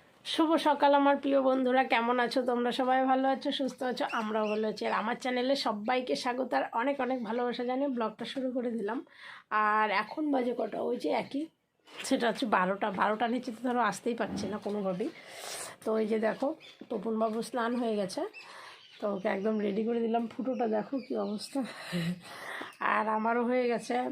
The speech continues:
তো এখন আমি খাবো, পপুনকে খাওয়াবো একটু বাদে, এখনই খাওয়াবো না, একটু পরে খাওয়াবো। তো আজকে সকালবেলা ঘুমায়নি, দেরিতে উঠলো, পৌনে আটটাতে উঠলো, তো একটু দেরিতে ঘুমোবে।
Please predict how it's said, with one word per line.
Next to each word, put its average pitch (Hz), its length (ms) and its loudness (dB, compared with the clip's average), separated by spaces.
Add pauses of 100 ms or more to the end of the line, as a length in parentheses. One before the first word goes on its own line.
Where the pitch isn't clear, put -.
(200)
তো 226 60 -4
এখন 202 280 -2
আমি 214 140 0
খাবো, 240 340 0
পপুনকে 226 560 -4
খাওয়াবো 254 300 -2
একটু 277 160 -4
বাদে, 196 320 -4 (340)
এখনই 220 260 -2
খাওয়াবো 208 340 -2
না, 202 80 -2
একটু 196 220 -6
পরে 208 220 -2
খাওয়াবো। 214 360 -2 (1300)
তো 233 60 0
আজকে 226 340 0 (200)
সকালবেলা 226 480 2
ঘুমায়নি, 247 520 2
দেরিতে 233 420 0
উঠলো, 226 280 -2
পৌনে 226 220 2
আটটাতে 220 360 -2
উঠলো, 220 220 -2
তো 285 120 -2
একটু 262 180 -4
দেরিতে 220 400 0
ঘুমোবে। 214 460 0